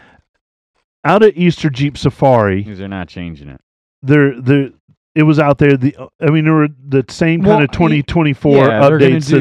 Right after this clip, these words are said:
Speaker 1: the
Speaker 2: do,
Speaker 1: J L was,
Speaker 2: it's
Speaker 1: the s-,
Speaker 2: the
Speaker 1: entertainment.
Speaker 2: grill, the entertainment, the
Speaker 1: The dash.
Speaker 2: other stuff, the dash.
Speaker 1: <coughs>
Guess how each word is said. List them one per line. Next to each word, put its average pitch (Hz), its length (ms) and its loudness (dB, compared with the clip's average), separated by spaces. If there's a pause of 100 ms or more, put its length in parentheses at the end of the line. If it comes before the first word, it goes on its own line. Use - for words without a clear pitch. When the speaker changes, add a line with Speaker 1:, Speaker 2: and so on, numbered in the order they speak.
Speaker 1:
the 143 120 4
Speaker 2:
do, 139 200 -2
Speaker 1:
J 131 280 4
L 127 260 2
was, 123 160 0
Speaker 2:
it's 123 180 -10
Speaker 1:
the 117 60 -2
s-, - 260 -8
Speaker 2:
the 160 60 -6
Speaker 1:
entertainment. 147 440 0
Speaker 2:
grill, 147 400 2
the 131 140 -2
entertainment, 131 1120 -4
the 120 100 -4
Speaker 1:
The 113 140 0
dash. 117 300 0
Speaker 2:
other 120 220 -2
stuff, 113 500 -4
the 123 80 -8
dash. 107 680 -6
Speaker 1:
<coughs> - 40 -4